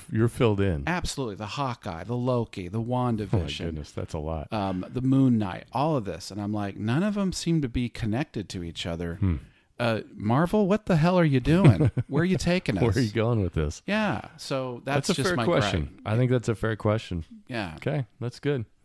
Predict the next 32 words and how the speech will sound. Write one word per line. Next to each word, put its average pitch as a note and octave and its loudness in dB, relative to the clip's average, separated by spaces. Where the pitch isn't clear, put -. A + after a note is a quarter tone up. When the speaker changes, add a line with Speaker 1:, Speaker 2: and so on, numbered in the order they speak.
Speaker 1:
All E3 6
right, G#3+ 4
so, C3+ 4
uh, A#2 0
the A2+ -4
next A2+ -2
thing G#2+ 0
we'd G2 0
like G2 0
to - -14
talk F2 0
about E2+ 0
is F2+ 0
Lightyear. F#2+ 2
Speaker 2:
Ooh. G2+ -12
Speaker 1:
So - -4
you A2 4
saw G#2+ -2
that G2 -2
when? F2 -2
Last F#2 -4
week, D2+ -6
right? D#2+ -4
Speaker 2:
Last G2+ -4
week, B2 -8
yes. A2 -6
Speaker 1:
Okay, F2 -4
I F#2 -2
just A#2 0
saw G#2+ 0
it - -8
today. G2 -2